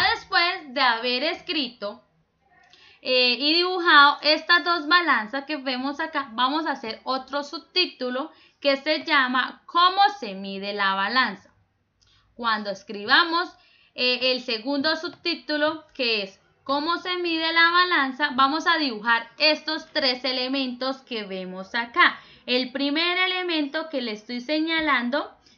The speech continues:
se llama pipeta. El segundo se llama beaker.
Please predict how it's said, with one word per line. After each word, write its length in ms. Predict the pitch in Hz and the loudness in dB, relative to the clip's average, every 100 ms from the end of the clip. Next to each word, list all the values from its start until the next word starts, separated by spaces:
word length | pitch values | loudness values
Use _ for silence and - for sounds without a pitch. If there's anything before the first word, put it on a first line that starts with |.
| _ | _
se 280 | - 254 226 | -2 0 0
llama 640 | 254 226 220 240 - - _ | 2 2 2 0 -4 -10 _
pipeta. 1040 | 294 269 240 - 226 226 233 214 - 147 - _ _ _ _ _ _ | -2 -2 -2 -6 -2 0 0 -2 -8 -14 -14 _ _ _ _ _ _
El 280 | 254 269 277 | 0 2 0
segundo 1120 | 254 320 339 339 381 302 262 269 311 381 - | -2 -2 -2 -4 -2 -2 0 0 0 -4 -14
se 500 | - - 277 240 233 | -20 -4 0 0 -2
llama 760 | 226 330 302 269 247 254 269 339 403 - _ _ _ | -2 4 4 4 2 2 4 4 0 -10 _ _ _
beaker. 1000 | 226 214 294 339 339 285 - 196 156 | -10 -2 2 4 2 0 -8 -14 -14